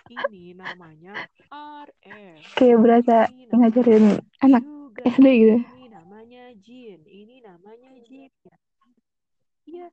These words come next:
Speaker 1: ditulis, "Ini namanya Jimin, ini namanya J-Hope,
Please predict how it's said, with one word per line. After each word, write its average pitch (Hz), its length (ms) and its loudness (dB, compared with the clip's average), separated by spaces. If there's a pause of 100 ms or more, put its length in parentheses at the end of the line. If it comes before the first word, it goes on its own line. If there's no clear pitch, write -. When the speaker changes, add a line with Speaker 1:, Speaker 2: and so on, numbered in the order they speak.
(280)
Speaker 1:
ditulis, 302 560 -20 (560)
"Ini 240 160 -20
namanya 214 400 -20
Jimin, 262 560 -20 (140)
ini 247 260 -20
namanya 240 640 -16
J-Hope, 247 640 -20